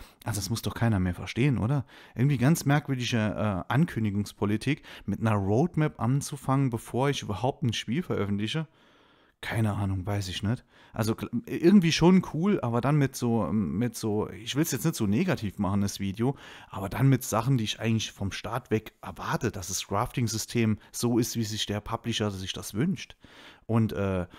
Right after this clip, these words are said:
oder der Entwickler. Und genauso auch das P-V-P-System. Also ich kann's verstehen, dass manches auch gepatcht wird, gar, gar keine Frage. Aber irgendwie find ich's merkwürdig. Es hat bei mir so einen faden Beigeschmack. Vielleicht bin ich da der Einzige,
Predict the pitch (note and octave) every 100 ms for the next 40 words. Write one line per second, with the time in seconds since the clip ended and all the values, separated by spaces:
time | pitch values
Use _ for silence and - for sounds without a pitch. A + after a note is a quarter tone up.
0 | - _ - G#2+ G#2 F#2+ F2+ F#2 - F#2
1 | - F#2+ G#2 G2 A#2+ A#2+ G2 G2+ - A2
2 | - F#2+ A2+ D#3 C#3+ - G#2+ G#2+ A#2 -
3 | B2+ E3+ B2+ A#2 A#2 C#3 A#2+ A2+ A2+ A#2+
4 | A2+ G2+ - - G#2+ - A#2+ C3 - A2
5 | B2 A#2 - A#2 B2 A2 - G2 A#2 -
6 | - - C#3+ G3 E3 D#3+ C#3+ - G2 F2+
7 | - - - - - - - - C#3 C#3
8 | - A#2 B2 A2+ A2+ G#2+ - B2 B2 A2
9 | F2+ F#2 F#2+ D2+ - G2 A2+ D3+ C#3+ C3+
10 | B2 F#2 C3+ D3+ C#3+